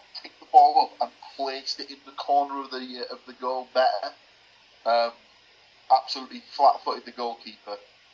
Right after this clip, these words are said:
Um, I'd like to think there was, uh, e-, even the City fans behind that goal, which the goal was scored into, applauded that one 'cause it was, it was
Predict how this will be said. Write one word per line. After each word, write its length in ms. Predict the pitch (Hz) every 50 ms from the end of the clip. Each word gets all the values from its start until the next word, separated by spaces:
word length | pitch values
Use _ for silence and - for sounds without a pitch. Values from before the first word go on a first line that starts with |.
| _ _ _ _ -
Um, 340 | 113 110 110 107 104 104 101 - - _ _ _ _ _ _ _ _ _ _ _ _ _ _ _ _ -
I'd 120 | 131 -
like 140 | 180 190 -
to 80 | - -
think 300 | - 175 170 - - -
there 100 | 143 139
was, 320 | 135 127 127 120 - -
uh, 240 | 123 120 120 113 110 104 - - -
e-, 100 | 277 - - -
even 280 | - 320 - - - -
the 80 | -
City 400 | - - - - 170 - 139 - -
fans 280 | 127 113 110 107 110 -
behind 260 | - 120 117 117 120 120
that 200 | 117 - - -
goal, 340 | 120 117 120 117 104 117 127 _ _
which 220 | - 117 - - -
the 80 | 113
goal 180 | 117 117 113 113
was 100 | 113 -
scored 380 | - - 120 113 110 110 113
into, 240 | 117 113 - - 104
applauded 400 | 101 101 - 120 120 117 107 -
that 180 | - - - -
one 100 | 95 95 - -
'cause 140 | - 104 104
it 100 | 101 -
was, 260 | 117 110 - - - -
it 180 | - 117 110 -
was 100 | - -